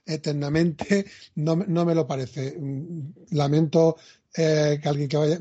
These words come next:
se sienta ofendido por lo que voy a decir, pero, por ejemplo, creo que el, la D C Pocket de D C C me parece una iniciativa, sin ser la bomba gigante, pero, por ejemplo, me parece una iniciativa más celebrable que esta, por ejemplo, en mi opinión.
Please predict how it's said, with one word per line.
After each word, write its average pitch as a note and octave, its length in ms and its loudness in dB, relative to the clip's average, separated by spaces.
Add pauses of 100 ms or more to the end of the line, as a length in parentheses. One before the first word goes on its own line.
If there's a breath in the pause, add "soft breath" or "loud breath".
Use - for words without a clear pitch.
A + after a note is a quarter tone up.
se C#3+ 180 -4
sienta D3+ 160 2
ofendido D3+ 260 0
por D3+ 100 2
lo C#3 40 2
que C#3+ 60 0
voy D3 80 2
a D3 60 2
decir, G3+ 180 2
pero, F3 120 2
por C3+ 120 -4
ejemplo, C3+ 280 -6
creo F#3+ 380 4 (420 soft breath)
que D#3 220 2
el, D3 340 0
la C#3 140 2
D D#3 100 4
C D#3+ 180 -2
Pocket E3+ 340 0
de C#3 140 -2
D D3 60 0
C C#3+ 140 -4
C F#3+ 180 0
me F3 140 2
parece C#3+ 260 -6
una D3+ 80 -2
iniciativa, C3+ 480 -4 (600 soft breath)
sin E3 260 4
ser F3 180 4
la G#3 120 8
bomba G3 300 6
gigante, G3+ 320 0
pero, F3+ 120 -2
por D#3+ 100 -2
ejemplo, E3 160 -4
me - 40 -4
parece D3+ 160 -6
una D#3 80 -4
iniciativa D3 340 -6
más D#3 300 -2 (140)
celebrable F3 760 0
que C#3+ 200 -6
esta, - 300 -14 (320)
por C#3+ 140 -6
ejemplo, A#2 400 -6 (400)
en C#3 100 -2
mi C3 60 0
opinión. A2+ 400 -4